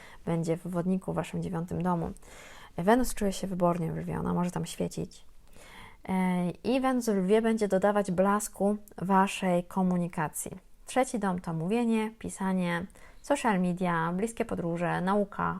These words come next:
ogólnie. Będziecie bardziej przekonywujący,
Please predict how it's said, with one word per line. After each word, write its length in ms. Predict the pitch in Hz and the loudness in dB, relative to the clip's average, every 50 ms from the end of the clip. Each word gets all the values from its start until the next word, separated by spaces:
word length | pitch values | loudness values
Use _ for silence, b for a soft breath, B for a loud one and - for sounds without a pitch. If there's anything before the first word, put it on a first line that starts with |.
| - - | -4 -2
ogólnie. 640 | 185 180 165 160 165 170 165 160 160 160 165 180 B B B B B B B B B B - - - - | -2 -2 0 -2 -2 -2 -4 -4 -4 -4 -6 -8 B B B B B B B B B B -20 -20 -2 2
Będziecie 520 | - 240 277 311 285 285 262 247 - 214 | 4 4 4 4 4 2 2 2 0 -4
bardziej 480 | 185 - - 202 208 214 202 202 202 196 | 0 4 6 6 6 6 4 0 -4 -4
przekonywujący, 1400 | - - - - 208 220 220 - 214 202 196 196 190 185 180 170 165 165 165 170 - - 170 165 165 175 202 220 | -6 -8 0 2 2 2 2 0 0 0 0 0 0 0 0 0 0 -2 -2 -4 -4 -4 -2 -2 0 0 -2 -2